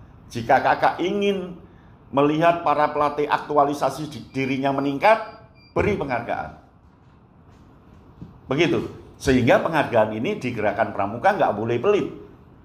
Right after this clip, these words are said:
Tidak boleh pelit. Tetapi harus bekerja sesuai dengan norma dan aturannya. Sekarang ini coba kita lihat halaman, nanti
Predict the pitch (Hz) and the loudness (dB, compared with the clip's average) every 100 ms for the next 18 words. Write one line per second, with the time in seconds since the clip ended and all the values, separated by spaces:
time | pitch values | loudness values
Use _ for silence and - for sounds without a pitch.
0 | - - - - - - - - - - | -20 -20 -20 -20 -20 -20 -20 -20 -20 -20
1 | - - - - 170 175 156 139 151 156 | -20 -20 -20 -8 -2 2 4 4 4 4
2 | - - - - - - - 185 185 143 | 2 0 -4 -14 -20 -12 4 4 6 2
3 | 117 - - 113 123 147 185 226 - - | 2 -4 -8 -6 -4 -4 -4 -6 -12 -20
4 | - 120 123 135 131 120 113 123 107 160 | -10 -4 -2 -4 -6 -10 -6 -8 -2 0
5 | 170 147 - 151 123 120 151 185 - - | 0 -4 0 2 2 2 2 0 -8 -18
6 | - - - - - - 127 135 127 165 | -20 -20 -20 -20 -20 -6 2 2 4 4
7 | 170 143 170 - - - - _ _ _ | 6 4 4 -4 -16 -20 -20 _ _ _
8 | _ _ 139 160 143 131 98 76 - - | _ _ -4 0 0 0 -4 -12 -20 -20
9 | _ _ _ - - - 160 196 240 233 | _ _ _ -20 -20 -10 2 4 4 -2
10 | - - - - - 165 151 135 98 78 | -12 -20 -20 -16 -6 -4 -2 -2 -2 -2
11 | - - 151 165 156 151 151 - 117 120 | -6 -12 -2 2 4 6 4 2 4 4
12 | 120 127 123 123 - - 87 - - - | 4 2 -2 -6 -12 -14 -16 -18 -20 -20
13 | _ _ - 104 127 - | _ _ -10 -8 -8 -10